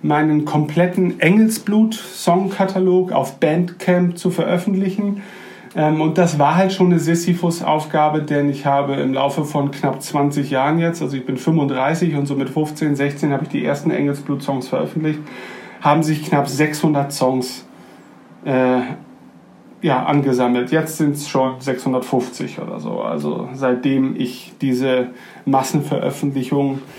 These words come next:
vollzogen habe. Das hat für mich natürlich, ähm, bedeutet, erstmal musste ich diesen ganzen Krempel wieder zusammensortieren, weil, äh, ich gebe zu,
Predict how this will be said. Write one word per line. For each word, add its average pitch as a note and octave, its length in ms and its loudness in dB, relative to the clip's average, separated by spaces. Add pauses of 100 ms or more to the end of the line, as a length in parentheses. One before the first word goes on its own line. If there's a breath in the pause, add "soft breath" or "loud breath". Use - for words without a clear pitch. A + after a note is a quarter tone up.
(240 loud breath)
vollzogen D3 640 0
habe. D#3 440 2 (680 loud breath)
Das D3 280 2
hat D#3+ 180 2
für F#3 100 6
mich F#3 200 4
natürlich, F#3+ 640 2 (120)
ähm, D#3 440 2
bedeutet, D3+ 580 2
erstmal D3 800 2
musste D#3 360 0
ich D3 60 -2
diesen D3 220 2
ganzen D3 300 0
Krempel D3 400 0
wieder C3+ 260 0
zusammensortieren, F#3 1160 2
weil, C3+ 420 2
äh, C3+ 500 0
ich - 300 -6
gebe C#3+ 240 0
zu, D#3+ 340 2